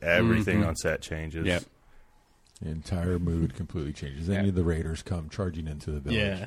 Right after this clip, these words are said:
Speaker 4: I think these are the, uh, reject orcs from, uh, Lord of the Rings.
Speaker 2: Yeah.
Speaker 1: Right, yeah.
Speaker 2: The leftover.
Speaker 1: I
Speaker 2: Yeah.
Speaker 1: saw the leader. I'm like, "I don't know what
Speaker 2: From Weta.
Speaker 1: species that is, but it looks like an orc." <laughs>
Speaker 4: Yeah. He even
Speaker 3: Uh,
Speaker 4: had, like, that white hand on his face, it looked
Speaker 1: Mm-hmm.
Speaker 4: like. <laughs>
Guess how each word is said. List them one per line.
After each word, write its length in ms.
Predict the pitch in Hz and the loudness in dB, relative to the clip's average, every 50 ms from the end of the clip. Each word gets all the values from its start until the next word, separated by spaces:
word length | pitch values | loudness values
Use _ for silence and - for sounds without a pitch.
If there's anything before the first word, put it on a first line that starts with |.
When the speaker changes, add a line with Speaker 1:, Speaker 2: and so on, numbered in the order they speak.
| - 123 | -2 2
Speaker 4:
I 80 | 123 | 4
think 120 | 127 156 147 | 6 8 8
these 140 | 139 135 117 | 8 8 8
are 120 | 127 123 | 8 8
the, 220 | 110 120 117 113 110 | 8 8 8 8 8
uh, 40 | 104 | 8
reject 520 | 104 113 117 110 104 113 107 104 101 - | 6 6 4 6 6 6 4 4 4 2
orcs 360 | 110 110 110 107 95 - - | 2 4 4 4 2 -2 -6
from, 240 | - - 107 101 98 | -6 -4 -4 -4 -2
uh, 80 | 98 98 | -2 -2
Lord 200 | 98 104 104 104 | -2 -2 -2 -2
of 80 | 104 101 | -2 -2
the 80 | 98 | -2
Rings. 180 | 101 104 104 101 - 101 98 | 0 0 0 2 2 6 8
Speaker 2:
Yeah. 100 | 98 - | 10 10
Speaker 1:
Right, 220 | 110 107 104 101 - | 10 10 8 6 4
yeah. 340 | 110 101 90 87 85 85 85 - - _ _ _ _ _ _ _ - - _ _ _ _ _ _ _ _ _ _ _ - _ _ - _ _ _ _ _ _ _ _ _ _ _ _ | 2 2 4 4 2 0 -2 -6 -12 _ _ _ _ _ _ _ -20 -20 _ _ _ _ _ _ _ _ _ _ _ -20 _ _ -20 _ _ _ _ _ _ _ _ _ _ _ _
Speaker 2:
The 120 | - 104 | -2 0
leftover. 640 | 95 98 98 95 - - 92 90 90 92 98 95 92 - - | 4 4 4 2 4 2 4 4 4 4 2 0 0 0 2
Speaker 1:
I 60 | 104 | 2
Speaker 2:
Yeah. 60 | 107 | 6
Speaker 1:
saw 180 | 101 135 151 160 | 10 12 12 12
the 80 | 151 | 12
leader. 260 | 120 113 113 117 110 107 | 10 10 8 8 8 6
I'm 100 | 98 98 | 6 4
like, 200 | 95 92 - - | 2 -2 -2 -2
"I 40 | |
don't 100 | 107 127 127 | -2 0 2
know 40 | 123 | 4
what 80 | 110 110 | 6 6
Speaker 2:
From 120 | 107 104 | 6 8
Weta. 200 | 101 98 95 98 | 8 8 8 6
Speaker 1:
species 180 | 95 117 110 104 | 4 4 2 4
that 180 | 117 113 110 | 4 4 4
is, 140 | 117 113 104 | 4 2 2
but 100 | 90 95 | 2 0
it 80 | 90 87 | 2 2
looks 260 | 90 90 87 82 - - | 2 2 2 0 0 -2
like 180 | 85 78 - | -4 -4 -2
an 80 | 90 85 | -4 -4
orc." 240 | 82 82 80 - - - - | -2 -4 -4 -4 -6 -8 -6
<laughs> 140 | - - 123 | -6 -4 -2
Speaker 4:
Yeah. 200 | 170 135 131 123 - - - _ _ _ _ _ _ _ _ - _ _ _ - | 0 0 -2 -4 -6 -10 -20 _ _ _ _ _ _ _ _ -20 _ _ _ -2
He 140 | 135 147 160 | 2 4 6
even 180 | 165 156 151 | 6 6 6
Speaker 3:
Uh, 20 | 147 | 6
Speaker 4:
had, 140 | 143 143 143 | 4 4 6
like, 220 | 139 135 123 - | 4 4 2 2
that 280 | - 113 113 104 101 98 | 0 -2 -2 -2 -2 0
white 200 | 113 120 117 - | 0 0 0 0
hand 260 | - 123 120 120 120 | -4 -6 -6 -4 -4
on 80 | 113 107 | -6 -6
his 140 | 110 110 | -8 -8
face, 260 | - - - 131 127 - | -2 0 0 0 0 -2
it 60 | 143 | -6
looked 100 | 127 - 113 98 - | -4 -2 -2 0 0
Speaker 1:
Mm-hmm. 280 | 107 98 92 90 90 92 - - - - _ _ | 0 0 0 0 -2 -6 -10 -16 -20 -20 _ _
Speaker 4:
like. 100 | - - - - | -14 -14 -12 -12
<laughs> 120 | - 139 | -14 -16